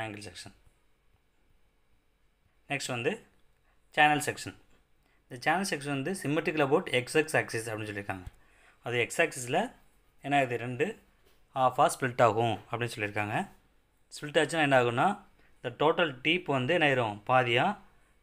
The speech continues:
கட் ஆயிரும். அப்போ ஒய் பார் ஆன்சர் வந்து deep overall divided by two. இப்போ ஒய் பார் என்ன தான் வரணும்? மொத்த டெப்த் என்னவோ, அதில் பாதி தான் என்ன வரணும்? ஒய் பாரோட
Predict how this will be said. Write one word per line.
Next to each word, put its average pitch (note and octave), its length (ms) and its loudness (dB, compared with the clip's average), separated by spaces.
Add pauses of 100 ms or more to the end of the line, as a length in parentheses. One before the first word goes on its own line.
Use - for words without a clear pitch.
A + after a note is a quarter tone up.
(100)
கட் B2 200 -4
ஆயிரும். G2+ 320 -4
அப்போ A#2+ 200 -6
ஒய் D3 140 4
பார் D#3+ 180 6
ஆன்சர் B2 260 -2
வந்து C#3+ 140 -2 (120)
deep D3 160 2 (100)
overall C3+ 360 6
divided A#2+ 280 2
by C3 140 0
two. G#2 100 -2 (580)
இப்போ - 180 -12
ஒய் C#3+ 100 0
பார் C#3+ 140 2
என்ன C#3+ 140 2
தான் D3 100 8
வரணும்? D#3+ 280 0 (520)
மொத்த B2 280 -2
டெப்த் B2+ 300 2
என்னவோ, A#2+ 240 2 (220)
அதில் B2 260 0
பாதி B2+ 160 8
தான் E3 100 6
என்ன C#3+ 120 6
வரணும்? A#2 280 -2 (360)
ஒய் C3 180 0
பாரோட C#3 200 4